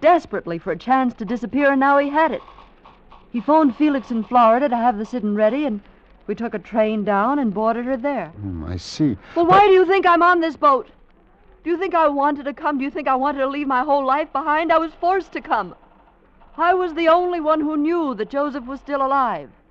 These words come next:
Speaker 1: And now you know.
Speaker 2: What about Felix?
Speaker 1: Felix is Joseph's handyman, so to speak, and Joseph owns Felix, body and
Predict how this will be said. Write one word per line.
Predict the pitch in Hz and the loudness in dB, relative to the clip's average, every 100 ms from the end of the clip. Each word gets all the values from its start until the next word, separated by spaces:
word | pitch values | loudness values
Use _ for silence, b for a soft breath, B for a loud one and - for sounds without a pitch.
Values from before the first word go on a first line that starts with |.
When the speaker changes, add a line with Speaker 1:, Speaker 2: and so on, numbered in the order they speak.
| _ _ _ _ _ _ _ - | _ _ _ _ _ _ _ -10
Speaker 1:
And | 233 | -4
now | 262 269 269 | 0 0 0
you | 254 254 | -2 -2
know. | 208 156 135 - | -4 -8 -12 -8
Speaker 2:
What | 113 | -6
about | 113 117 110 | -4 -4 -4
Felix? | 151 123 - - - _ _ _ - | -6 -8 -10 -20 -20 _ _ _ -16
Speaker 1:
Felix | - 311 302 269 240 | -8 -4 -4 -6 -10
is | 226 202 170 | -10 -10 -10
Joseph's | 240 240 233 214 185 - - | -4 -2 -2 -4 -8 -12 -20
handyman, | - - 190 190 175 160 156 151 143 139 139 | -20 -8 -4 -2 -2 -4 -6 -8 -10 -12 -14
so | 156 131 | -14 -14
to | 143 | -14
speak, | - 156 143 | -14 -14 -14
and | 147 139 - b b b b b _ - | -14 -18 -20 b b b b b _ -6
Joseph | 185 185 175 170 | -4 -4 -4 -4
owns | 180 175 160 151 139 _ | -2 -2 -4 -6 -10 _
Felix, | - 156 147 - - - - _ | -6 -4 -8 -16 -20 -20 -20 _
body | 170 185 175 165 | -4 -2 -4 -6
and | 165 | -8